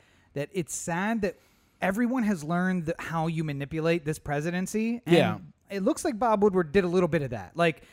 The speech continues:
Speaker 1: "What I'm gonna do is use whatever quotes I want, and then I'm gonna write another book." And of course, they're gonna say, "No, no, no,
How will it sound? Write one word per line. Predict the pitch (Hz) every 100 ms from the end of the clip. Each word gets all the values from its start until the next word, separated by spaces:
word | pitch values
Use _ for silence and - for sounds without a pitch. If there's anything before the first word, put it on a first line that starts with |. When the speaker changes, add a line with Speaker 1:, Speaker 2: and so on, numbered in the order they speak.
| - - _ -
Speaker 1:
"What | 240
I'm | 285 349
gonna | 302
do | 208
is | 214 165
use | 190
whatever | 170 170
quotes | 160 180 160 -
I | 175 247
want, | 180 120 90 - _
and | 170
then | 226
I'm | 233
gonna | 185
write | 165
another | 139 175 269 196
book." | 139 98 - - - -
And | 147
of |
course, | - 277 233
they're | 196
gonna | 175 165
say, | - 143 123 - -
"No, | 254
no, | 285
no, | 196